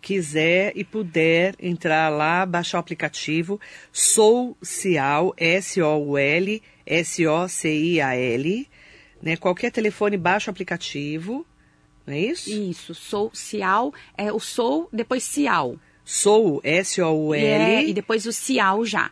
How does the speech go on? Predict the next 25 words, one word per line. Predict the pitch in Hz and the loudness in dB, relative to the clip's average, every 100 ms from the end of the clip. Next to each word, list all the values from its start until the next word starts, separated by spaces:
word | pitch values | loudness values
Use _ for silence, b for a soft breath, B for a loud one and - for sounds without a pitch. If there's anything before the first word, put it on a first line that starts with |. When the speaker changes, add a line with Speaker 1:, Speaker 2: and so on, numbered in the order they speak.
| - | -6
Speaker 1:
Social. | - 202 226 - 247 208 123 - - - | -2 2 2 0 0 0 0 -4 -12 -8
É | - | -4
Speaker 2:
É, | |
é, | 165 | 0
Speaker 1:
Sou. | - - 226 233 | 2 4 6 6
Speaker 2:
tira | 214 226 277 | 6 4 2
esse | 302 | 0
daqui | 185 180 180 | -6 -16 -18
só, | - - | -20 -20
tira | - 220 | -12 -10
o | 233 | -8
Sou. | - 151 - | -6 -6 -2
Isso. | 220 254 285 269 196 - 151 110 | 2 4 6 4 2 -6 -6 0
Speaker 1:
Ah, | 190 262 285 | 2 4 6
é | 190 | 4
assim. | 175 - 147 | 2 0 -2
Speaker 2:
Sou | - 226 302 | 2 2 4
Speaker 1:
Sou | - - 233 240 | 2 4 6 8
Speaker 2:
Cial. | - 131 - | 6 4 -2
Speaker 1:
Cial. | - - 247 160 92 | -8 -2 2 2 0
Speaker 2:
Isso. | 160 180 180 | -4 -4 0
Speaker 1:
S | 170 220 - 208 | 2 2 2 4
O | 175 | 4
U | 160 | 4
L | 151 180 233 269 | 4 4 4 0